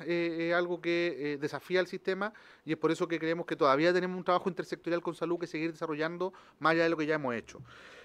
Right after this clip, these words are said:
Por otro lado, también, eh, es importante, eh, en la certificación de todas las instancias de formación.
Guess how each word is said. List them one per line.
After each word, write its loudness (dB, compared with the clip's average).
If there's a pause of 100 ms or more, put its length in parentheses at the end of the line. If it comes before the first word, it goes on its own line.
(180)
Por 8
otro 8
lado, 8
también, 0
eh, 2 (640)
es -4
importante, 4 (160)
eh, -2
en -2
la 0
certificación 0
de -2
todas 4
las 0
instancias -4
de -2
formación. -8